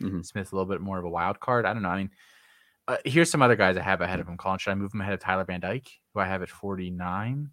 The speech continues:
Speaker 1: Yeah, I mean, unless you think Tyler Van Dyke still has a, uh, nice Devy ceiling,
Speaker 2: Mm-hmm.
Speaker 1: yeah, I would absolutely move him ahead of him. I don't see Tyler Van Dyke putting up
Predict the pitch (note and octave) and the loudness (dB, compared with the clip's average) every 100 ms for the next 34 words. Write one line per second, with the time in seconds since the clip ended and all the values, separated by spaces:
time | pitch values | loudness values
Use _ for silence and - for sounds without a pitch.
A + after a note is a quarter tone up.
0 | _ - A2+ A2+ F#2+ F2 A2 A#2+ A#2 B2 | _ -4 4 6 6 4 4 6 6 4
1 | - B2+ C#3+ A#2 - A2 A2 G#2+ G#2+ G2+ | 4 2 4 2 4 6 4 4 2 4
2 | F#2+ G2 - - G2+ F#2+ G2 F2+ F#2 F2+ | 4 4 0 0 2 2 2 2 0 -2
3 | - F#2 F2 E2+ E2 E2 _ _ _ _ | -2 0 0 0 -4 -10 _ _ _ _
4 | - F2+ E2 D#2 D2+ F#2 G2 F#2+ F2 - | -4 -2 0 -2 -2 2 4 2 0 -6
5 | - _ - F2 G#2 - A#2+ A#2 B2 C3 | -8 _ 2 4 2 0 2 2 2 -2
6 | C3 _ _ G2+ F#2 G2 G2+ D#2+ F2 F#2 | -4 _ _ -10 -6 0 2 2 2 2
7 | F2+ - F2 D#2+ E2 D#2 E2 E2 D#2+ E2 | 0 -2 -6 -6 -8 -8 -8 -8 -6 -4
8 | F#2 G2 - F#2+ F2+ - F2 F2 E2+ D#2 | -4 -4 -6 -6 -6 -6 -6 -4 -4 -4
9 | D#2+ - - E2 E2 D#2 | -6 -6 -8 -6 -6 -8